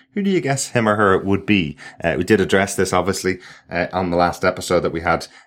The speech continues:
everyone from, um, Melvin Potter to Wilson Fisk to Stick and then Bullseye <laughs> in the discussion.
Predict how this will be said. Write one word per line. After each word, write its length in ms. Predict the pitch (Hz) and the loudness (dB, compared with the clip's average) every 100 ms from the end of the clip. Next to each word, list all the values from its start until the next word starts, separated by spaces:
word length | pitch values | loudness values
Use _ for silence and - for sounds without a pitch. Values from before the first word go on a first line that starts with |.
| _ | _
everyone 480 | 98 92 90 90 85 | -2 2 2 2 -2
from, 400 | - 82 80 78 _ _ - | -2 -4 -4 -10 _ _ -8
um, 380 | 78 78 78 - | -2 -2 -4 -8
Melvin 340 | 92 90 78 82 | -2 0 0 -6
Potter 480 | - 110 110 110 104 | -4 -2 0 2 0
to 160 | - | -2
Wilson 320 | 80 82 - | -4 -4 -4
Fisk 460 | 87 - 110 - - | -6 -2 -2 -2 -8
to 120 | - | -6
Stick 440 | - - 113 - - | -4 0 -2 -2 -10
and 160 | 80 82 | -8 -4
then 140 | 92 | -2
Bullseye 480 | 98 113 104 - 110 - | 0 0 0 -2 -2 0
<laughs> 60 | |
in 60 | 113 | -2
the 100 | - | 0
discussion. 580 | 107 - 95 - 87 | -2 0 0 -2 -4